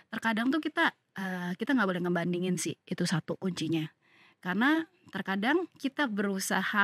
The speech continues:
keras dengan hal yang sama pun terkadang hasilnya dia sama kita beda.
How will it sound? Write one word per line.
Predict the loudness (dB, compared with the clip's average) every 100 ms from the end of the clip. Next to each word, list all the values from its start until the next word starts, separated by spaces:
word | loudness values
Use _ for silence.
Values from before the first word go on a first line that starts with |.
| 0 -4
keras | -2 2 2 0 -4
dengan | -2 0 0 2 2 2 -2 -8 _ _ -10
hal | 0 0
yang | 2 -2
sama | 0 2 2 2
pun | 2 2 2
terkadang | -2 -2 0 2
hasilnya | 2 0 0 0 0
dia | 0 0
sama | 0 0 0
kita | -2 -4 -2
beda. | -2 -4